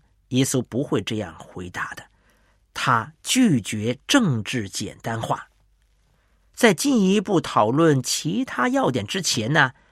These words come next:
我先讲解这一点的实际含义。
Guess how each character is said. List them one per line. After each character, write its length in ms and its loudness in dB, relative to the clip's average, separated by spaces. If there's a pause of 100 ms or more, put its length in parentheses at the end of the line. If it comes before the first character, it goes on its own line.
我 160 -4
先 240 2
讲 420 -2
解 180 -4
这 140 -6
一 180 0
点 300 -10
的 240 -8 (260)
实 400 2
际 180 -2
含 300 -4
义。 240 0